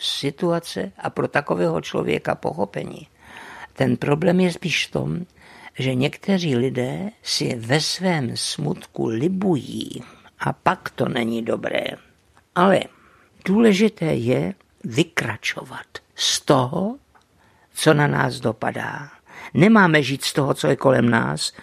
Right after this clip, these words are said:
to říká písmo zřetelně, ale být upnuti k tomu, co je před námi, z budoucnosti, o níž víra ví, že je boží.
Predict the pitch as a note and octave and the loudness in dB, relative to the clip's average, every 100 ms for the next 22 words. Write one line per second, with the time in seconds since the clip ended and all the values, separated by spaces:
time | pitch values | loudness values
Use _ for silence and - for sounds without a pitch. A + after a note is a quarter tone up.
0 | - D#3+ D3+ D3+ D#3 - E3 - F3 C#3 | 0 2 4 2 -2 -2 -6 -2 -2 -2
1 | - B2+ A#2 B2 G3+ _ _ _ - D#3+ | -2 -2 -2 -4 -6 _ _ _ 0 2
2 | A#2+ A#2+ D3+ F3 E3+ E3+ A#3 - - - | 2 2 0 4 4 6 4 4 0 4
3 | E3 F#3+ G3 G3 F3+ - E3+ F3 F3+ D#3 | 6 6 4 4 4 4 2 4 4 2
4 | - - - _ - - C#3+ B2+ C3+ F#3 | -2 -8 -14 _ -20 -12 -4 0 4 6
5 | F3+ D3+ - - A#2 - - - D3+ F#3 | 6 4 2 0 0 -2 -4 -4 2 4
6 | G#3+ G3 - B2+ D3 F#3+ A2 C3+ A#2 C#3 | 4 2 -2 -4 0 2 2 2 0 0
7 | E3 C3+ D3 F3 C#3+ B2+ D#3 - - | 0 2 2 2 0 -2 -2 -2 -6